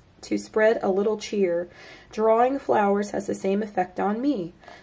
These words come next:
Fill the vases with lots of different imagined flowers. Don't get bogged down trying to replicate the exact bloom. Just have fun and make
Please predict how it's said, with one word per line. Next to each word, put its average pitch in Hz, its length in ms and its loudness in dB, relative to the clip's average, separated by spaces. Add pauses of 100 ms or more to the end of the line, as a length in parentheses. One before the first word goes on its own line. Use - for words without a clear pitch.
(120)
Fill 233 300 6
the 302 100 2
vases 196 460 4
with 196 180 -2
lots 196 260 2
of 202 100 -6
different 214 280 -4
imagined 202 460 -2
flowers. 190 460 0
Don't 220 260 -4
get 254 220 2
bogged 247 420 0
down 202 480 0 (280)
trying 226 380 -2
to 220 120 -14
replicate 202 500 -2
the 185 120 -6
exact 185 540 -2
bloom. 170 300 -4
Just 302 280 0
have 330 200 -4
fun 269 540 -2
and 190 220 -4
make 220 380 -4